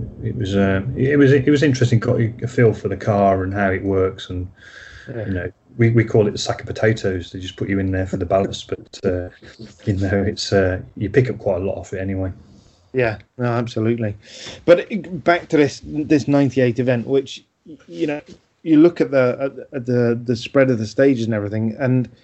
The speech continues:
Speaker 2: it was a, a Mitsubishi event, wasn't it? You know, you were, you were never headed. Burnsy won, uh, the, uh, would we call it a super special, that first stage in, in Nairobi?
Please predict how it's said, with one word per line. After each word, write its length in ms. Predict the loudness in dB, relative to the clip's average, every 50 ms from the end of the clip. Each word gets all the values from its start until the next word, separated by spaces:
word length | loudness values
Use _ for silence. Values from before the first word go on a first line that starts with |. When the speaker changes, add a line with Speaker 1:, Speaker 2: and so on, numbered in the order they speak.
| _ _ _ 0
Speaker 2:
it 160 | 0 0 2
was 240 | 2 2 2 2 0
a, 80 | -2
a 240 | -2 -4 -4 -4 -4
Mitsubishi 720 | -2 0 0 -2 -2 -2 -2 0 0 0 0 2 2 2
event, 320 | 2 2 0 -2 -4 -4 -6
wasn't 240 | -6 -4 -2 -2
it? 60 | 0 0
You 120 | 2 2
know, 80 | 4 4
you 240 | 4 6 6 8
were, 240 | 8 8 8 6 6
you 160 | 2 2 0
were 60 | 2 2
never 240 | 2 0 0 0
headed. 340 | 0 -2 0 -2 -2 -2 0
Burnsy 320 | 2 2 2 2 2 0 0
won, 320 | 0 0 0 0 0 0
uh, 200 | 0 0 0 -2 -6 -10 _ _ _ _ _ _ _ _
the, 100 | -2 -2
uh, 500 | -2 -2 -4 -6 -8 -10 -8 -6 -6 -6 -4
would 220 | 0 2 2 2
we 60 | 2
call 220 | 0 0 2 0 0
it 80 | 0
a 40 | -4
super 340 | -6 -4 -2 -2 -2 -4 -8
special, 400 | -4 -4 -4 -4 -2 -2 0 0
that 180 | 0 -2 -4 -4
first 320 | 2 4 4 4 4 0
stage 320 | -2 -2 0 0 0 0
in, 340 | 0 0 0 0 -2 -2 -2
in 140 | -2 0 0
Nairobi? 680 | 2 2 2 2 2 4 4 2 2 0 -4 -10 -10